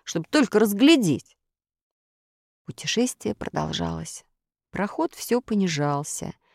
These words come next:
вел вглубь. Стало гораздо теплее. Элли уже не куталась так зябко в платок, а Фред расстегнул куртку. Только Татошка в своей шубе чувствовал себя по-прежнему.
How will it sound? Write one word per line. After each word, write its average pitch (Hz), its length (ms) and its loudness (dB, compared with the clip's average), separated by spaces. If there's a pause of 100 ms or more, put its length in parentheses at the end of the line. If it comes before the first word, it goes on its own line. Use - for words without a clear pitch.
(120)
вел 220 280 4
вглубь. 151 540 -4 (600)
Стало 151 340 -2
гораздо 277 420 0
теплее. 160 640 -4 (880)
Элли 311 240 6
уже 269 400 4 (180)
не 311 120 6
куталась 185 680 0
так 165 220 -2
зябко 170 400 -2
в - 80 -10
платок, 175 580 -6 (440)
а 135 100 -8
Фред 311 340 0
расстегнул 190 540 0
куртку. - 640 -8 (840)
Только - 280 0
Татошка 311 500 0
в - 60 -6
своей 160 280 2
шубе - 300 0
чувствовал 185 440 -4
себя 190 280 0
по-прежнему. 147 720 -4